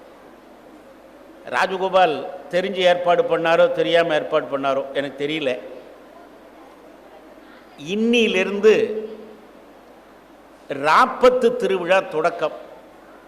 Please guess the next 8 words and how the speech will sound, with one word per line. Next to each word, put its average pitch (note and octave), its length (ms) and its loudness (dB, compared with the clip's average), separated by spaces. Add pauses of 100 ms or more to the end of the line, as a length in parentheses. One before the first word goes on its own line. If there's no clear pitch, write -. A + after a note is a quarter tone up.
(400)
பெருமாள் G3 340 0
கோவில்கள்ல. C#3+ 580 -6 (2000)
நம்மாழ்வார் A#3 1000 4
பாசுரம் G3 640 0
முழுவதையும் G#3+ 680 2
இந்த F3+ 220 0
பத்து F3+ 420 2
நாளும் F#3 480 2